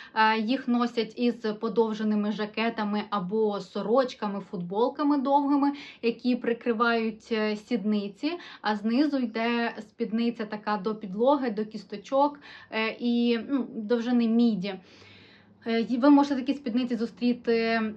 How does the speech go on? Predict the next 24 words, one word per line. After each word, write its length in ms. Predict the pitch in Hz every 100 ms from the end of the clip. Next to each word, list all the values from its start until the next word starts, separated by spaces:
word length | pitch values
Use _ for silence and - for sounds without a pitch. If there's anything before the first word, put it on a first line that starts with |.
| -
із, 420 | 240 233 220 214
е, 320 | 233 220 220 214 - - - _ _ _ _ _ _ - _ - -
мережева, 640 | 240 220 190 - 240 302 415 -
а 100 | -
можете 400 | 226 226 330 -
зробити 420 | 247 220 208 240 214
самостійно, 720 | - 208 208 - 247 247 220
зв'язати 800 | 190 180 240 262 214 185 214 233
її. 440 | 240 277 294 339 359 - - - - 233
Е, 320 | 220 220 214
вона 280 | 233 233 247
буде 600 | 214 233 214 220 214 208 208
також 420 | 214 220 220 214
легенька, 480 | 214 208 220 214 208
напівпрозора. 920 | 196 208 202 - 190 180 185 214 285
Ви 140 | 269
можете 340 | 247 233 -
зробити 460 | 214 208 202 214 214
її 300 | 196 180 190
менш 380 | 190 185 226 240
прозорою 640 | - 233 214 226 220 214
за 140 | 208 202
рахунок, 560 | 202 - 220 214 214 226
е, 260 | 208 202